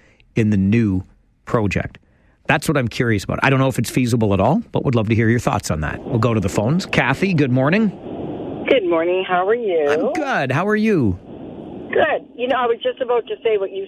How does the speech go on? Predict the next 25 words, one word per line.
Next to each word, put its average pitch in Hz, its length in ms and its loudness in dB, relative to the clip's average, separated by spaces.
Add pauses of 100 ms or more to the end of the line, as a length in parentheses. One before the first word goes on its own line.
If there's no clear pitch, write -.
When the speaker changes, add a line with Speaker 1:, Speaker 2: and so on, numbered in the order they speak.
Speaker 2:
said 165 160 0
about 170 240 -6
letting 170 260 -4
them 156 240 -12
stay 165 240 -2
there. 139 240 -2
The - 640 -8
only 247 260 0
question 233 540 -4
I 202 140 -2 (120)
have 175 300 0
is, 131 240 0 (500)
now, 214 220 2
when 220 240 0
they're 277 280 0
on 285 160 -2
a 233 60 -4 (100)
fixed - 300 -6
income, 185 580 -6
is 185 280 -4
their 294 140 -2
rent, 226 400 -4 (400)
uh, 180 240 0
increases 180 800 -2 (600)
monitored 196 960 -2